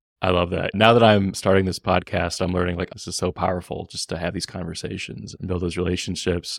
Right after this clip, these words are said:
It's really interesting that you started out as a parenting coach. What was that like? 'Cause that would have been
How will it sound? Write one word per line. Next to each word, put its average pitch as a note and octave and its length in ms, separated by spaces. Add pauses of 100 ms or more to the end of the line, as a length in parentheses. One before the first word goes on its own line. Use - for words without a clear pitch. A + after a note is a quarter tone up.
(120)
It's - 180
really D#3 140
interesting C#3+ 240
that B2 100
you A2 60
started A2 320
out G2 260
as F#2+ 100
a F#2 60
parenting G2 400
coach. F2+ 300 (100)
What C3 140
was D3+ 160
that C#3+ 200
like? G#2+ 540
'Cause F#2 140
that G#2 180
would B2 100
have G#2 80
been F#2 380